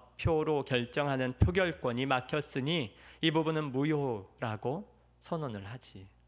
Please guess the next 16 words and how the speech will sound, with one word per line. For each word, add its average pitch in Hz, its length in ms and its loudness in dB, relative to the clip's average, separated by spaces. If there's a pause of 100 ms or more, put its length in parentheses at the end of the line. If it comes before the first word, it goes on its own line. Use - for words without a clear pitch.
(100)
못합니다. 113 580 -12 (1000)
잘못된 165 540 -4
것은 123 280 -6
잘못된 110 560 -10
것이고, 104 520 -14 (420)
하나님의 143 460 0
정의를 117 440 -2
바로 127 280 -2
세우는 165 420 -4
일에 113 160 -4
앞장서야 135 640 -4
하는데도 113 600 -6 (600)
그들은 117 340 -4
그와 120 240 -2
같은 107 400 -8
일을 110 320 -4